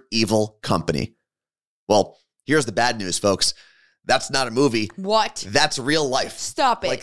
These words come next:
Speaker 1: this is happening right now. And the only reason we know about it is because students at a university in Canada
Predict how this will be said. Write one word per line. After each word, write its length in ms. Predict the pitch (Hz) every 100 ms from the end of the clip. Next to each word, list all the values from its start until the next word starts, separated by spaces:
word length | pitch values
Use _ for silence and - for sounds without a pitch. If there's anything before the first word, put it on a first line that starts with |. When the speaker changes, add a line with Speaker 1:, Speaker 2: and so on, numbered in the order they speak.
| 113
Speaker 1:
this 220 | 185 202
is 240 | 185 185
happening 720 | - 151 156 151 147 143 143 - _ _ _ -
right 420 | 107 117 120 127 _ _ _
now. 360 | 90 127 117 92 131
And 80 | 135
the 120 | 143
only 380 | 170 233 247 247
reason 400 | 202 220 202 196
we 140 | 196 208
know 240 | 196 285
about 300 | 170 110 92
it 140 | - _ _ -
is 120 | 156
because 340 | 160 170 160 -
students 420 | - 190 233 -
at 60 | 151
a 80 | 143
university 640 | 175 180 175 165 - 151
in 140 | 131
Canada 560 | 120 - 240 185 85